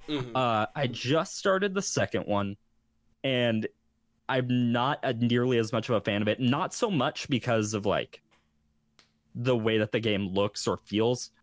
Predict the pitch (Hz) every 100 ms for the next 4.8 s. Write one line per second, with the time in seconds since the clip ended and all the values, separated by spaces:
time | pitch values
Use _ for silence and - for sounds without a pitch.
0 | - - - 127 127 131 139 131 - 117
1 | 117 104 110 - - 107 101 98 87 -
2 | 92 92 90 90 - 90 85 90 92 95
3 | 95 90 98 - 104 95 107 101 92 101
4 | 92 117 95 104 117 120 131 135